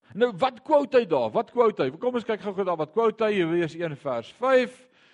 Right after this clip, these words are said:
Hebreërs een vers vyf. Hy quote Psalm twee vers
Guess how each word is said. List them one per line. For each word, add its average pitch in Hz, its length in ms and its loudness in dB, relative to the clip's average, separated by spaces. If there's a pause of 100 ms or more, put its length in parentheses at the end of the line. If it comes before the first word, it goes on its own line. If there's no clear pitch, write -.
(140)
Hebreërs 156 440 -2
een 170 160 -6
vers 147 360 -6
vyf. 226 320 -2
Hy 185 80 0
quote 220 400 0
Psalm 214 400 -2 (320)
twee 180 260 -4
vers 247 420 -8